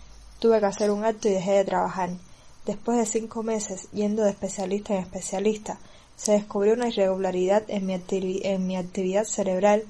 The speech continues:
que me impide descansar durante el sueño y regenerar energía para tener durante el día.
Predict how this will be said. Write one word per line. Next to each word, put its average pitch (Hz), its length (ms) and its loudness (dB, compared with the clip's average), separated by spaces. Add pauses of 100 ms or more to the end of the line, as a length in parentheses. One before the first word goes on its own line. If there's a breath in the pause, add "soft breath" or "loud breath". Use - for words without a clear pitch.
(440 loud breath)
que 214 100 0
me 202 100 4
impide 220 380 2
descansar 202 500 0
durante 190 360 -2
el 180 80 -4
sueño 190 480 -2
y 208 100 -4
regenerar 196 540 0
energía 202 520 0
para 180 200 -2
tener 180 240 -2
durante 190 340 -2
el 170 140 -4
día. 175 240 -4